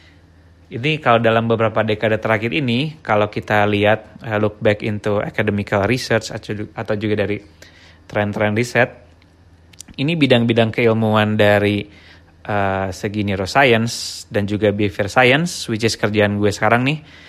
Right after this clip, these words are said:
ini mulai menghasilkan insight-insight atau pemahaman yang mendalam tentang perilaku manusia dan bagaimana manusia make a decision. Nah, dari kedua keilmuan ini tuh muncul nih, kita punya gambaran lebih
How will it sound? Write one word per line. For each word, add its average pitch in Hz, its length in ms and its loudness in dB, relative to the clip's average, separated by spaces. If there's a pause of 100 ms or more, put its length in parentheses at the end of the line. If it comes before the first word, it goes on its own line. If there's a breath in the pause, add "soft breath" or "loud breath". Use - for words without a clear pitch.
(260 loud breath)
ini 131 240 0
mulai 123 240 4
menghasilkan 113 640 0
insight-insight 117 880 -4
atau 120 320 -6
pemahaman 107 560 -4
yang 104 80 -6
mendalam 104 480 -2
tentang 113 480 -4
perilaku 107 400 0
manusia 101 560 -4 (800 soft breath)
dan 123 240 0
bagaimana 110 480 2
manusia 123 480 0
make 117 400 -2
a 117 40 -4
decision. 101 680 -6 (400)
Nah, 92 240 -10
dari 101 320 -6
kedua 104 240 -4
keilmuan 110 320 -4
ini 110 160 -4
tuh 127 160 -6
muncul 139 320 -4
nih, 135 400 -8
kita 143 400 -2
punya 117 480 0
gambaran 104 720 0
lebih 101 640 -6